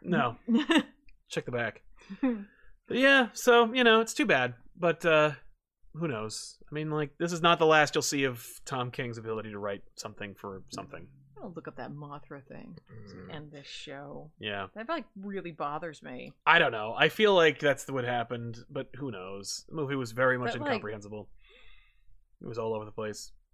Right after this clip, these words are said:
Speaker 1: But, like, hey, the fights were fun, and that's all that wa-, that's all the movie was about.
Speaker 2: The fi-, the fights were fine.
Speaker 1: Yeah.
Speaker 2: They weren't. I, I thought. I honestly thought Godzilla versus, like,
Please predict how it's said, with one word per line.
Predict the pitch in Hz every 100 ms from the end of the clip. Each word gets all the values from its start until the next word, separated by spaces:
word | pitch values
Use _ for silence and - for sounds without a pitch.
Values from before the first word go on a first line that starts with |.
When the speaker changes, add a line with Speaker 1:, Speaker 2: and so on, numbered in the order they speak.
| -
Speaker 1:
But, | 190 196
like, | 208 190
hey, | 233 208
the |
fights | - 180 -
were | 185
fun, | 143 131
and | 143
that's | 139
all | 143
that | 147
wa-, | 147 147
that's | 147 165
all | 170
the | 165
movie | 160 147
was | 117
about. | 123 - - - - _ 392
Speaker 2:
The |
fi-, | 381 302
the | 339
fights | 440 -
were | 381
fine. | - 185 143 107 67 - - _ _ - - 196
Speaker 1:
Yeah. | 240 - - _ _ _ - _ _
Speaker 2:
They | 269
weren't. | 320 427 269 -
I, | 214 - 254
I | 359
thought. | 427 392 - -
I | 269 330
honestly | 269 285 277 277
thought | 247 240 233 220 -
Godzilla | 220 202 208 208 196 190 160
versus, | 185 190 - 180 170 160 175
like, | 165 151 143 -